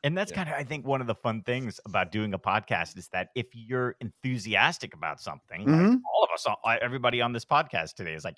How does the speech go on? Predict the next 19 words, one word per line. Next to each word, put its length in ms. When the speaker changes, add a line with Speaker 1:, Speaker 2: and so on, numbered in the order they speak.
Speaker 1:
enthusiastic 680
about 240
this 140
stuff. 240
The 80
people 680
who 480
create 420
this 160
stuff 280
e-, 80
sometimes 420
listen 280
in 140
and 80
be 80
like, 180
"Well, 180
hey, 180